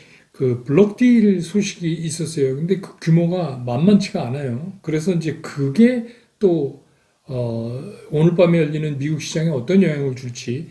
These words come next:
뭐 등등 해서 하루 종일 시장은 뭐 오르락내리락 이렇게, 에, 거듭했습니다. 오늘은 특별히 이제 기관 중에서 금융투자의, 에, 매도가 좀 눈에 띄었어요. 금융투자가 오늘,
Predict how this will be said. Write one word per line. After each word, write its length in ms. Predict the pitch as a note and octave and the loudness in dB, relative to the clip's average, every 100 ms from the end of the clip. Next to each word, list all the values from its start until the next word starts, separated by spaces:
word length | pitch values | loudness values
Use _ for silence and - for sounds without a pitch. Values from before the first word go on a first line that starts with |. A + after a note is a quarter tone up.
| - _ | -20 _
뭐 180 | D3+ D3+ | -4 0
등등 460 | E3+ G3 F#3 C#3+ D#3 | 6 6 6 -2 -2
해서 400 | E3 F3 F3 - - - | -2 0 0 -4 -20 -6
하루 200 | A#3+ A3+ | -2 2
종일 500 | G3 G#3 G3 C3+ C#3 | 4 6 4 2 -6
시장은 520 | - F#3+ F#3 F3+ D3+ | -6 -4 -2 -2 -2
뭐 200 | C#3+ D3+ | -4 -2
오르락내리락 840 | D3 E3 E3+ D#3+ C#3 C#3+ D3 C3+ C#3+ | -2 0 0 2 0 0 -4 -6 -8
이렇게, 440 | C#3 - C#3 B2 - _ _ - | -8 -4 -4 -4 -14 _ _ -8
에, 120 | B2 | -6
거듭했습니다. 800 | B2 B2+ B2 - A#2+ C#3 A#2 A#2 | -2 -4 -4 -10 -8 -4 -4 -4
오늘은 460 | A2+ C3+ F3 G#3 A3 | 0 4 6 6 4
특별히 420 | - A#3+ G#3+ A3 | 2 2 4 4
이제 460 | F#3 F#3 F3 E3 - _ _ _ _ _ _ - | 4 2 0 -2 -8 _ _ _ _ _ _ -8
기관 420 | - E3+ A3 G#3 | 0 4 6 6
중에서 560 | G#3 F#3+ F3+ E3 G3+ - | 6 4 2 0 -2 -2
금융투자의, 1120 | D3 F#3 C4 - - G#3+ F3 D#3+ D#3 C3 - - _ _ B2+ | 0 4 2 0 2 2 2 0 -2 -4 -10 -20 _ _ -8
에, 140 | B2+ | -4
매도가 960 | A#2+ C#3+ D3 D#3 B2+ A#2+ C3 A2+ - _ | 2 2 2 -2 -2 -4 -6 -10 -12 _
좀 220 | E3 D3 C3 | -6 -4 0
눈에 240 | D#3+ E3 | 2 2
띄었어요. 440 | E3 C#3 D3+ C#3 | 2 0 2 2
금융투자가 600 | C#3+ D#3+ F3 E3+ E3 E3+ F#3+ | 2 2 2 -2 -2 2 2
오늘, 420 | D#3 E3 F3+ | 2 2 2